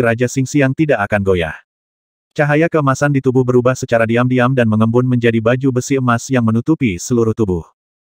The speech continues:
Baju besi emasnya tidak terasa seperti memakai apapun, tapi lebih seperti menempel di kulit.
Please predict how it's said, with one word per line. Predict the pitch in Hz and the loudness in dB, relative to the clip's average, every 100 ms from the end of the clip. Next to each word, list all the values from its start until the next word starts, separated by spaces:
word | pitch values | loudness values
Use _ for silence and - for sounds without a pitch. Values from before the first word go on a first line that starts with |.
| _ _ - | _ _ -2
Baju | 147 147 185 156 | 0 4 2 2
besi | 156 | 0
emasnya | 139 131 - 139 | 0 0 -2 -2
tidak | 127 117 | 0 0
terasa | 113 113 135 | 0 0 -2
seperti | - 120 131 | -2 -4 0
memakai | 123 110 107 120 | 0 0 0 0
apapun, | 127 147 110 90 85 _ - | 0 0 0 -2 -6 _ -4
tapi | 139 151 160 | -2 0 0
lebih | 127 | 0
seperti | 120 - 117 127 | -4 -4 -2 0
menempel | 123 127 147 139 104 | 0 0 0 0 0
di | 90 101 | -2 -2
kulit. | 107 87 | -2 -2